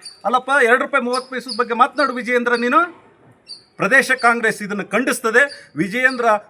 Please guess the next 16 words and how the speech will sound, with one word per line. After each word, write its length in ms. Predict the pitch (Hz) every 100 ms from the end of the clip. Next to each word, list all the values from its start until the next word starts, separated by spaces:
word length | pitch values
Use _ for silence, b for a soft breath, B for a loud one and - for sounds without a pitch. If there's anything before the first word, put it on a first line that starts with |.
| -
ನಕಲಿ 680 | 156 - 302 320 294 - -
ರೈತ 280 | 180 - 247
ಹೋರಾ-, 540 | 220 233 240 233 196
ರೈತರ 240 | 208 240 233 -
ಪರವಾಗಿ 300 | 226 226 196
ಮಾತನಾಡ್ತಿರ್ತಕ್ಕಂಥ 960 | 202 202 214 185 185 190 202 190 180
ಸುಳ್ಳು 420 | 175 - 294 302
ಮಾತುಗಳನ್ನು 500 | 233 220 220 190 190
ಆಡ್ತಾ 220 | 180 165 165
ಇದ್ದಾರೆ. 460 | 170 233 - - 156
ಹಾಗಾಗಿ 460 | 170 202 190 175 - - 147
ಕರ್ನಾಟಕದ 720 | 165 175 233 240 240 214 196 156
ಬಿ 120 | 202
ಜೆ 180 | 202 233
ಪಿ 160 | 220 202
ಅಧ್ಯಕ್ಷರಿಗೆ 800 | 185 202 208 180 175 254 -